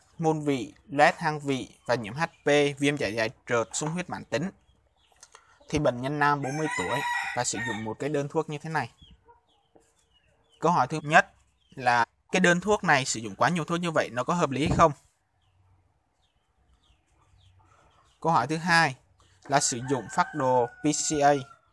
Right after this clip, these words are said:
là gồm có clarithromycin phối hợp amoxicillin và esomeprazole có phù hợp hay không?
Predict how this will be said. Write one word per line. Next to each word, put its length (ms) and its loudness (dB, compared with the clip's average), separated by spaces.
là 260 4
gồm 200 0
có 120 6
clarithromycin 800 2
phối 140 2
hợp 120 2
amoxicillin 880 -2
và 220 6
esomeprazole 1000 0
có 180 -4
phù 120 -2
hợp 160 -2
hay 80 -4
không? 220 0